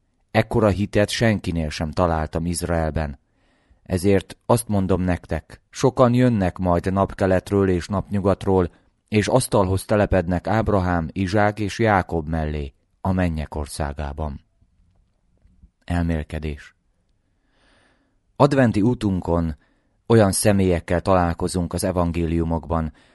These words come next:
akik nem csak várták, hanem Jézusban fel is ismerték a messiást.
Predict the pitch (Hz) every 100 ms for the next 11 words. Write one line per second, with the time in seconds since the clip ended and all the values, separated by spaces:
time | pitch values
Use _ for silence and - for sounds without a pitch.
0 | _ _ 92 107 - - 110 143 123 95
1 | 98 101 90 - 82 76 - - _ _
2 | _ 98 101 104 123 113 107 101 98 -
3 | 120 113 - 104 - 90 82 - 80 73
4 | 78 78 76 - 78 71 69 -